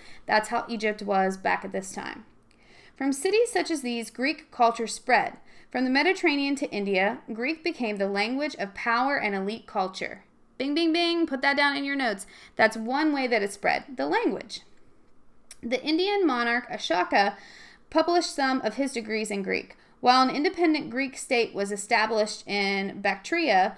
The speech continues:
in what is now northern Afghanistan. The attraction of many young Jews to Greek culture prompted the Pharisees to develop their own school system, as this highly conservative Jewish sect feared for the s-, survival of Judaism.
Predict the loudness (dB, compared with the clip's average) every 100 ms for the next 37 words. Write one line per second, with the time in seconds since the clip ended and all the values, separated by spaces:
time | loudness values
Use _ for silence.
0 | -14 -20 -14 -2 0 2 4 2 0 2
1 | 2 4 2 0 0 0 -2 -2 -4 -2
2 | -2 -2 -4 -12 -14 -16 -20 -18 -2 0
3 | 0 2 2 2 0 0 2 2 2 2
4 | 2 0 0 -2 -2 -2 -4 -6 -6 -4
5 | -4 -2 0 0 0 -2 -2 0 0 0
6 | -2 -2 0 2 2 0 -6 -6 -6 -2
7 | 2 4 4 4 2 2 2 0 0 0
8 | 0 -2 -4 -6 -14 -16 -20 -20 -20 -2
9 | -2 0 -2 0 4 4 6 2 0 -2
10 | 0 -2 -2 -4 -4 -6 -2 -2 -2 2
11 | 2 0 -14 -20 _ -4 0 2 0 -2
12 | -4 -4 -6 -14 -14 -4 -4 0 0 0
13 | -2 -4 -6 -4 2 4 4 0 -6 -4
14 | -6 -8 -16